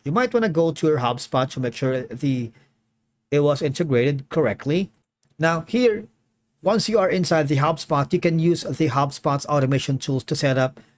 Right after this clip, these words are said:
lead nurturing workflows. For example, go here at the automations. For example, when a new contract, okay, so workflows like this one. You see,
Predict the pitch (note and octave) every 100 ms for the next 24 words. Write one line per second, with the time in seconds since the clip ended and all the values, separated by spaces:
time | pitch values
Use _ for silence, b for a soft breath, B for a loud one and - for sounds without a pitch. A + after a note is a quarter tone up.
0 | _ - C#3+ D#3 C#3 C#3 C#3 C#3 C3+ B2+
1 | A2+ A#2+ - A2 F#2+ - - A#2+ C3 F#3+
2 | F3 E3+ E3 B2+ E3 D#3+ D#3 D3+ - C3+
3 | C3 - B2 D3+ E3+ C#3+ - D3+ C#3 -
4 | b b b b b - D3+ E3 F3 F3
5 | E3+ D#3 D3+ D#3 E3 C#4 A3+ - F#3+ G3
6 | D#3+ C#3+ D#3+ - _ _ _ _ _ _
7 | _ B2+ A#2+ D3 E3+ F3+ C#3 B2 A#2+ C#3
8 | C3+ B2 A2 - A#2 B2+ C#3 - A2 G2
9 | _ _ _ - b b b b b b
10 | _ _ _ E3+ - G#3+ G#3+